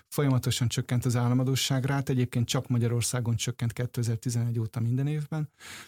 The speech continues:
Kétezer-tizenhét óta lényegében folyamatosan az infláció a célsávon mozog, három százalék körül, ez sem gyakori.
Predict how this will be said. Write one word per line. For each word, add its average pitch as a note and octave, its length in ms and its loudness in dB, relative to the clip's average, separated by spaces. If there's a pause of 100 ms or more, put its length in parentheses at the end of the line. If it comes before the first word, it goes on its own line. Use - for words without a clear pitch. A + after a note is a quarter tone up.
(240)
Kétezer-tizenhét B2 1120 2
óta A#2+ 220 0
lényegében A#2 480 2
folyamatosan A#2 720 0
az A#2 140 0
infláció A#2 640 0
a A2+ 80 -2
célsávon B2 680 0
mozog, B2+ 280 0
három A#2+ 300 2
százalék A#2 500 0
körül, E3 380 -2
ez B2+ 160 0
sem C3 220 0
gyakori. C#3+ 460 0